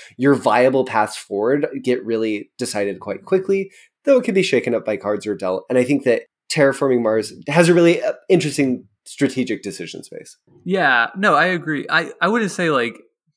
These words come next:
Speaker 2: I do think the decision space does feel smaller towards the end, but, like, um, I think it also shifts in an interesting way where it becomes much more tactical
Speaker 1: Yeah.
Speaker 2: about, like, "This is what I've done to get into this position.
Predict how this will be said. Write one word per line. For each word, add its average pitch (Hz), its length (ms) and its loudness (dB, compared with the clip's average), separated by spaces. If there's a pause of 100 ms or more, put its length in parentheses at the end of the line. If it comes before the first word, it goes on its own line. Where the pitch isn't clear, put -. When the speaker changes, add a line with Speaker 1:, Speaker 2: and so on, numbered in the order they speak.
(240)
Speaker 2:
I - 20 0
do 165 160 -2
think 190 220 -2
the 123 180 -4 (160)
decision 135 420 -4
space 127 220 -6
does 127 320 -4
feel 131 160 -6
smaller 123 560 -6
towards 131 240 -10
the 131 140 -12
end, 135 400 -8
but, 131 160 -4
like, 117 260 -4 (340)
um, 127 600 -4 (480)
I 147 80 -4
think 180 160 -4
it 180 40 -2
also 143 280 -2
shifts - 500 -6
in 139 120 -6
an - 80 -8
interesting 151 640 -8
way - 300 -14 (240)
where 135 200 0
it 131 240 -4
becomes 135 380 -8
much 135 220 -6
more 127 140 -6
tactical 120 840 -6
Speaker 1:
Yeah. 123 160 0
Speaker 2:
about, 120 100 -4
like, 127 260 -8
"This 151 360 -4
is 143 120 -6
what 135 160 -2
I've 131 220 -2
done 123 520 -4
to 143 100 -8
get 135 180 -4
into 135 140 -6
this 123 120 -10
position. 120 460 -8